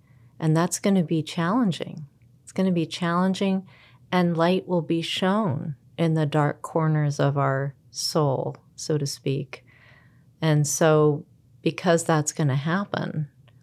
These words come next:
we need to be stable. And I'm very much a proponent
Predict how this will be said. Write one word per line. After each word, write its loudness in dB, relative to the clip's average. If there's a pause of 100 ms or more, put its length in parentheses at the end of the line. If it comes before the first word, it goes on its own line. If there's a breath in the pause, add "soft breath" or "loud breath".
we 0
need 0
to -16
be 0
stable. -6 (520)
And 0 (680 loud breath)
I'm 0
very 2
much 0
a 2
proponent -4